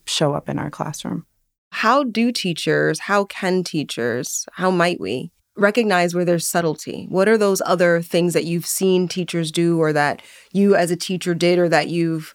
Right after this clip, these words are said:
Speaker 2: read about in your research that really point us in a direction of, this is how you capture the subtleties in making your classroom inclusive?
Speaker 1: I think returning to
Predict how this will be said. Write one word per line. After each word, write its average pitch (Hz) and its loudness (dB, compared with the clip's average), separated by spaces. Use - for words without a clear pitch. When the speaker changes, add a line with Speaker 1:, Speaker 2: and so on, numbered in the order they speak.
Speaker 2:
read 196 4
about 151 -2
in 165 0
your 165 2
research 151 -2
that 170 2
really 196 0
point 202 -2
us - -2
in 175 2
a 170 4
direction 160 0
of, 143 0
this 208 4
is 262 -2
how 202 0
you 175 0
capture 160 0
the 165 -4
subtleties - -4
in 175 4
making 165 2
your 151 0
classroom - -6
inclusive? - -8
Speaker 1:
I 226 2
think 285 2
returning 214 2
to 185 2